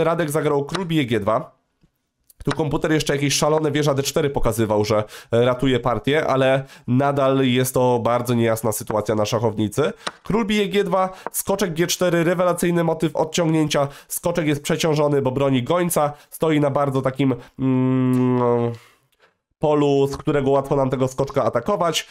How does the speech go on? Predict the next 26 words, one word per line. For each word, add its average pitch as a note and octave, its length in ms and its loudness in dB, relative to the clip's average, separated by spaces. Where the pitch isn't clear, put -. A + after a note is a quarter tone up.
e, B2 220 2
więc, D#3 520 0
e, - 20 2
no D3 120 2
po C#3+ 120 -2
prostu D3 300 -2
ten C#3+ 200 0
skoczek C3 340 -2
jest, B2 240 -2
e, B2 120 2
przeciążony. C#3+ 680 0
Radek D#3+ 440 0
finalnie D#3+ 380 2
zde-, C#3+ 220 -2
decyduje D3+ 580 -2
się D#3 180 -2
go C3 100 0
zachować D#3+ 420 -2
na D#3 100 0
szachownicy. C#3+ 640 0
Oczywiście D#3 380 -2
wymiana C#3+ 400 0
by B2+ 100 -2
tylko C3+ 400 0
spotęgowała C#3+ 720 0
problemy, D3 540 0